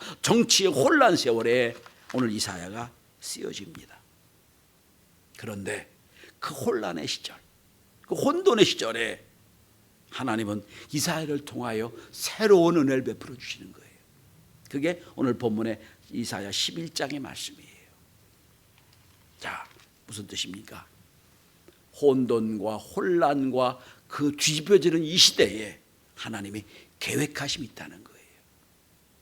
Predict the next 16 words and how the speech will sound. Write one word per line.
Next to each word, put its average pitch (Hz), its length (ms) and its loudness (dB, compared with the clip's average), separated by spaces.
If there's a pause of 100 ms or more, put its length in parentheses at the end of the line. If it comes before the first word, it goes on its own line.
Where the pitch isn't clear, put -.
(720)
이 - 80 -12
땅에 107 520 -6 (600)
이제 120 180 0 (260)
십일 135 340 2
장 - 180 -2
전체를 113 280 -10
보겠습니다만, 98 760 -10 (400)
"이러이러이러한 147 1600 8
인물이 135 420 6
이 113 140 -6
땅에 113 180 -4
오게 101 260 -8
될 101 200 -14
거다. - 460 -14 (560)
너희를 107 340 -6
구원하여 160 760 4